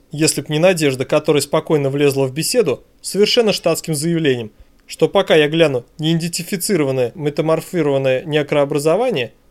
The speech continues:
она задержит отправку этой машинки и обещает присмотреть за пострадавшими мальчиками. Всё это выговаривается так, что любого военного может Кондратий хватить. Всё-таки каждая женщина в душе актриса. Тут Надя, может, и хватанула через край,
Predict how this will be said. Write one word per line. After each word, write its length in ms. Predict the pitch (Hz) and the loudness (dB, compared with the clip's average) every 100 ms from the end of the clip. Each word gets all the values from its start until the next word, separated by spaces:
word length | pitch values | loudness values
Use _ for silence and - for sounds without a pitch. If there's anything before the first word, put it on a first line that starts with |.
| _ | _
она 220 | 131 170 | -4 -2
задержит 440 | 226 214 151 165 170 | 0 0 0 -2 -2
отправку 500 | 202 - 135 123 139 | -4 0 -2 -2 -4
этой 180 | 131 135 | -6 -2
машинки 540 | 131 - 131 117 117 - _ _ - | -4 -2 -8 -8 -12 -14 _ _ -6
и 80 | |
обещает 460 | 135 139 - 262 - | -4 -2 0 2 2
присмотреть 500 | 151 135 147 190 208 | -2 -4 -2 -2 -2
за 80 | 160 | -4
пострадавшими 680 | 147 - 139 143 147 175 185 | -6 -2 0 2 0 -2 -4
мальчиками. 600 | 202 131 - - 123 110 _ _ _ _ _ - | -2 -2 -4 -14 -14 -14 _ _ _ _ _ -10
Всё 160 | - | -4
это 160 | 262 - | -4 -4
выговаривается 640 | 151 143 139 135 127 - | 0 6 6 6 4 -2
так, 240 | 202 214 - _ | -4 -4 -8 _
что 180 | - 180 | -6 -2
любого 320 | 185 175 214 | -2 2 2
военного 460 | 143 180 202 139 131 | 2 2 2 0 -2
может 320 | 147 135 120 _ _ | 0 -2 -4 _ _
Кондратий 460 | 180 202 170 - 127 | -2 2 2 0 -4
хватить. 460 | 139 135 131 113 _ _ _ _ | -2 -2 -4 -12 _ _ _ _
Всё-таки 340 | - 170 - 165 | -6 -6 -6 -2
каждая 340 | 220 156 151 | 2 2 0
женщина 380 | 143 233 - 143 | 0 0 0 -4
в 60 | |
душе 280 | 139 143 151 | -4 0 0
актриса. 460 | 135 151 139 - 113 _ _ _ | 0 -2 -6 -6 -10 _ _ _
Тут 240 | 202 220 | -6 -4
Надя, 300 | 170 170 165 | 0 2 2
может, 240 | 170 170 - | 0 0 -2
и 40 | |
хватанула 540 | - 190 185 233 196 139 | -4 -4 -2 0 0 0
через 300 | 147 139 139 | -2 -4 -2
край, 300 | 156 131 | 2 2